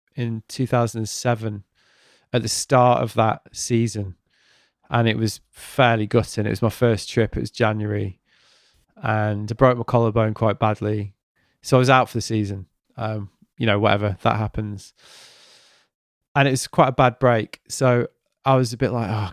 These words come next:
God, what am I gonna do?" So I went to physio and the guy was like, "It's quite bad, this. You gotta be on it," you know? And he, and he was, so I, I basically, I'd always wanted to swim the Hellespont.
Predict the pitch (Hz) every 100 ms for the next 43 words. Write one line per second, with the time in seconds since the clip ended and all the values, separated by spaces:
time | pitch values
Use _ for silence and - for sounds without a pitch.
0 | - 117 104 117 120 123 117 107 120 107
1 | - 123 117 - _ _ _ _ _ _
2 | _ - 131 143 - - 147 120 123 113
3 | 110 110 113 110 107 - 107 104 - -
4 | 165 - 143 - - - - 110 127 113
5 | 113 113 104 - - 113 104 101 98 -
6 | - 113 110 - - - 117 117 113 -
7 | - - 127 127 135 127 156 147 135 -
8 | 123 110 107 _ 131 147 160 156 135 -
9 | - - 135 123 113 131 135 - 147 165